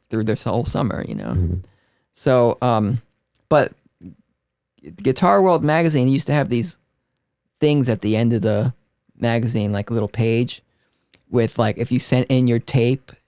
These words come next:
Speaker 1: and they thought it was good, they would do a little feature on you.
Speaker 2: Oh, yeah, I remember that.
Speaker 1: So there's this, um, this, uh, kid named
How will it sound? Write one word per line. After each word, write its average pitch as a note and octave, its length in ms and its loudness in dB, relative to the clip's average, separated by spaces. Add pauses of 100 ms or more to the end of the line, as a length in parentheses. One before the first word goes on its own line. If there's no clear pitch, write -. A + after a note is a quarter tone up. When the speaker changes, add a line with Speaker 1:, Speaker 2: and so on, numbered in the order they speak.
(140)
Speaker 1:
and A2 160 2
they A2+ 120 2
thought A#2+ 180 2
it F#2+ 60 0
was A#2 120 -2
good, B2 260 0
they A2 100 2
would A2 160 -2
do A2+ 140 0
a A2+ 40 2
little G#2 140 0
feature B2 400 -2
on B2 180 2
you. C3+ 160 2
Speaker 2:
Oh, G3+ 200 2
yeah, G3+ 180 4
I F#3+ 40 4
remember C#3 280 2
that. E2+ 280 2 (460)
Speaker 1:
So C3+ 180 -6
there's C#3 220 -2
this, C#3+ 280 -4
um, B2 400 -4 (840)
this, A#2+ 240 0
uh, F#2 280 2 (540)
kid F3+ 200 2
named A#2+ 260 2